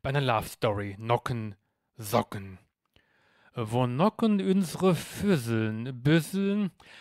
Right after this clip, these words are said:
Also Mike hat schon mal in einem ähnlichen Zusammenhang gesagt, bei Liebesgedichten muss etwas französischer Dialekt rein. Ich bin zwar gebürtiger Saarländer und grenze zu Frankreich, aber der französische Dialekt, äh, den von Maike, auch wenn sie hüstet, der ist, äh, besser, deswegen nochmal. Wo nocken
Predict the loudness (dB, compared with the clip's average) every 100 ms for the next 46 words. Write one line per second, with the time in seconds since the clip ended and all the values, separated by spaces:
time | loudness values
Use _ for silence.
0 | -14 -8 -4 0 0 0 -2 -4 -6 -6
1 | -8 -8 -6 -4 -2 -2 -2 -2 -2 0
2 | 2 0 -2 -8 -6 -2 -2 -4 -8 -10
3 | -10 -10 -12 -10 -10 -8 -10 -8 -8 -6
4 | -4 -6 -8 -10 -10 -10 -12 _ _ _
5 | _ _ _ _ -20 -12 -4 -4 0 2
6 | 2 0 -4 -4 -2 0 2 4 4 0
7 | -2 -4 -4 -8 -8 -6 -6 -6 -8 -6
8 | -4 -2 -2 -2 -4 -6 -4 -4 -2 -4
9 | -4 -4 0 0 2 2 2 0 -2 0
10 | 0 -2 -12 -20 -14 -4 -4 -2 -2 0
11 | -2 2 2 2 0 -2 -4 -4 -4 -6
12 | -6 -10 -10 -10 -12 -6 -6 -4 -4 -4
13 | -4 -2 -2 -2 -6 _ -20 -20 -14 -8
14 | 0 0 2 2 0 2 0 0